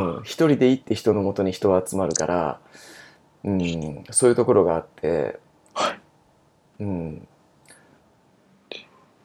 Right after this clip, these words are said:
Speaker 1: そういうことをリーダーっていうのは知っておかなきゃいけないから。
Speaker 2: あ、なるほど。はい。
Speaker 1: そう。だからちょっとここでも話そうかなって思ったんだけどね。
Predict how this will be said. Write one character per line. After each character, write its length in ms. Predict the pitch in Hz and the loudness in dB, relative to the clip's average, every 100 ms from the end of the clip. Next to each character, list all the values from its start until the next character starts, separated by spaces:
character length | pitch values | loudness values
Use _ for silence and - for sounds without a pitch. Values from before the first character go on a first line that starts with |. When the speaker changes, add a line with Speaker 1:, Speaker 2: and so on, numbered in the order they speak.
| - - | -20 -2
Speaker 1:
そ 160 | 170 | 4
う 40 | 151 | 6
い 40 | |
う 40 | |
こ 0 | |
と 120 | 151 120 | 10 10
を 200 | 101 - - - | 10 0 -16 -6
リ 220 | 107 123 | 2 4
ー 20 | |
ダ 120 | 107 95 | 4 2
ー 20 | |
っ 60 | |
て 80 | - | 2
い 40 | 82 | -4
う 20 | |
の 60 | |
は 60 | 90 | -4
知 140 | - | -6
っ 20 | - | 0
て 80 | |
お 60 | 107 | 2
か 100 | 110 | 2
な 120 | 104 | 0
き 60 | 101 | 0
ゃ 20 | |
い 60 | 98 | 0
け 100 | 95 | -2
な 100 | 95 | -4
い 80 | |
か 80 | - | -4
ら。 280 | 76 82 - _ _ _ _ - | -4 -4 -8 _ _ _ _ 0
Speaker 2:
あ、 180 | 104 - | 0 2
な 180 | 113 110 | 6 6
る 80 | 104 | 6
ほ 100 | 110 | 2
ど。 100 | 110 | 2
は 200 | - 110 | 4 4
い。 40 | |
Speaker 1:
そ 420 | - 113 92 - - | 4 4 2 0 -10
う。 60 | - | -8
だ 80 | 127 | -4
か 80 | 95 | -4
ら 80 | |
ち 80 | 92 | -2
ょ 40 | - | -4
っ 40 | |
と 80 | - | -2
こ 120 | 95 | -2
こ 80 | 95 | 0
で 60 | |
も 120 | 85 98 | -2 -4
話 200 | 92 110 | -6 -2
そ 80 | |
う 40 | 90 | -2
か 100 | 107 | -2
な 80 | 143 | -6
っ 80 | |
て 80 | - | -6
思 120 | 92 | -6
っ 40 | 90 | -6
た 100 | - | -8
ん 60 | |
だ 80 | 78 | -8
け 80 | - | -8
ど 120 | 95 | -6
ね。 220 | 107 127 | -6 -6